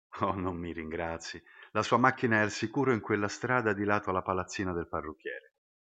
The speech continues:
Massimo indicò la strada con un gesto e restituì le chiavi alla ragazza. "L'importante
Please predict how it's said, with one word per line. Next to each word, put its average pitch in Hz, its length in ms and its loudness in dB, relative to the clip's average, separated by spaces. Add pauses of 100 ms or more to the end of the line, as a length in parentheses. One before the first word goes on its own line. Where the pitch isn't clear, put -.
(220)
Massimo 82 520 -6
indicò 80 340 -2
la 90 100 0
strada 107 440 2
con 98 160 -2
un 120 120 -2
gesto 117 580 -4
e 120 140 0
restituì 110 520 -2
le 92 140 0
chiavi 78 260 -2
alla 76 140 -2
ragazza. 69 500 -10 (560)
"L'importante 98 840 0